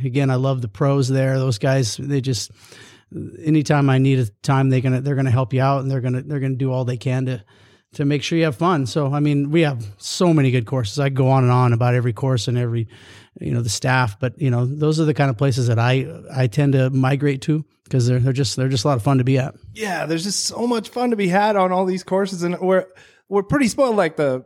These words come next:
Speaker 2: the prices around here are incredible too. You know, it's like thirty-five, forty bucks gets you on a great, uh, you know, Qualchin, Indian Canyon, or the Coeur d'Alene Public. It's, like, unbelievable. You go to, you go to some of these big cities, and, uh, those prices double on you really quick.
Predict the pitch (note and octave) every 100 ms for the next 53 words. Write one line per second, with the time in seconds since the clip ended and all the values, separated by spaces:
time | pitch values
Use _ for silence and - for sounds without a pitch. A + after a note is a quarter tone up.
0 | D3 D#3+ - D#3 A3+ C4 G3 C#3+ C3+ B2+
1 | B2+ C3 B2 A#2+ D3 C3+ B2 A#2 F#3+ F3
2 | C3+ C#3+ C#3 C#3+ C#3 C3 A#2+ - _ _
3 | _ - F#3 F3+ - F3 E3 F#3 F#3 D3
4 | C#3+ D#3 - - E3+ - F3+ C#3+ C3+ C#3+
5 | D#3 D3+ D3+ C#3+ C3+ D3+ C3+ C#3 D#3 D3
6 | D3+ D3 C#3 D3 E3+ D#3+ C#3 F3+ E3 D#3+
7 | C#3+ C3 B2 B2 C#3 - F#3+ F#3 F3+ -
8 | F3 E3+ D3 C3+ - D#3+ C#3+ - - -
9 | - _ G3+ A3 G3+ A3+ G#3 F3+ F3 F3+
10 | E3+ E3 F3 F3 E3+ F#3+ F3 D3+ D#3+ D3+
11 | - G#3 E3+ C3 C3 C3 B2+ B2+ C#3+ -
12 | F3 D#3+ D3+ B2 C3+ C#3 B2+ A#2+ A2+ A2
13 | C3 B2+ - C3 A#2 F#2+ -